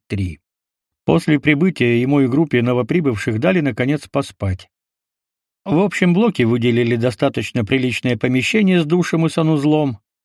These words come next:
Единственная комната оказалась совмещена с кухней. Этакая элитная коммуналка.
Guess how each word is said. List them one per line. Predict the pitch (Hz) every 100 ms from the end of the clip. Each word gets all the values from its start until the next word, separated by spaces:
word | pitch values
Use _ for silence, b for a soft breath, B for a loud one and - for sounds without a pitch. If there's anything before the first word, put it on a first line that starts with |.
| _ _ _ -
Единственная | 143 202 - 180 180 180
комната | - 196 175 165
оказалась | 151 147 143 160 139
совмещена | - 135 131 127 139 147
с | -
кухней. | - 120 107 - 98 82 _ _ _ _
Этакая | - 139 143 151 135 -
элитная | 143 135 160 - 151 147
коммуналка. | - 147 151 151 120 101 87